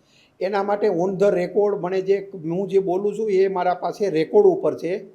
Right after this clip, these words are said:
આપણા માયાભાઈ જ્યાં ને ત્યાં ભ્રષ્ટાચારની વાતો કરે, ઈ માયાભાઈ આહિર પાંચ લાખ અને પચાસ હજાર રૂપિયા કટકટાવી ગયા. કિંજલ દવે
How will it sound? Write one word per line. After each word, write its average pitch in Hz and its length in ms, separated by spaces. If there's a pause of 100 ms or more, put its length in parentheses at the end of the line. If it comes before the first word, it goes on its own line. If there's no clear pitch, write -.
(400)
આપણા 196 240
માયાભાઈ 196 560
જ્યાં 180 220
ને 202 100
ત્યાં 190 220
ભ્રષ્ટાચારની 185 600
વાતો 185 300
કરે, 196 380 (320)
ઈ 202 120
માયાભાઈ 202 480
આહિર 185 420 (640)
પાંચ 208 300
લાખ 220 240
અને 214 320
પચાસ 202 440
હજાર 202 180
રૂપિયા 202 220
કટકટાવી 185 560
ગયા. 139 220 (400)
કિંજલ 220 380
દવે 220 440